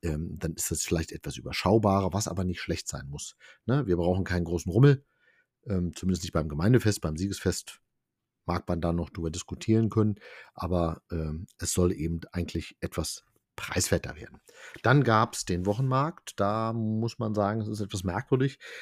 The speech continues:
dass man, ähm, jetzt seit mehreren Jahren schon versucht, da einen Wochenmarkt zu installieren und irgendwie funktioniert es nicht. Und jetzt passiert genau das, was beim Siegesfest auch schon passiert ist,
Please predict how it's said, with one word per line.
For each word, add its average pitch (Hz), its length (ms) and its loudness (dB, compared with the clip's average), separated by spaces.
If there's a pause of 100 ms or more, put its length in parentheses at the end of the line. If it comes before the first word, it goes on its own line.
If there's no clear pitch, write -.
(140)
dass 101 240 2
man, 101 560 2
ähm, 90 580 -2
jetzt 92 460 -4
seit 90 260 0
mehreren 120 320 0
Jahren 104 280 2
schon 101 160 -4
versucht, 98 360 -6
da 95 60 -2
einen 92 160 -2
Wochenmarkt 92 460 -2
zu - 100 -6
installieren 113 680 -2
und 98 140 -4
irgendwie 110 640 -2 (300)
funktioniert 98 560 0
es 127 100 -4
nicht. 131 180 0
Und 98 120 0
jetzt 101 220 0 (240)
passiert - 320 -2
genau 101 280 4
das, 127 320 2
was 104 120 0
beim 92 180 0
Siegesfest 113 440 -4
auch 95 80 -4
schon - 140 -8
passiert 156 480 0 (400)
ist, - 360 4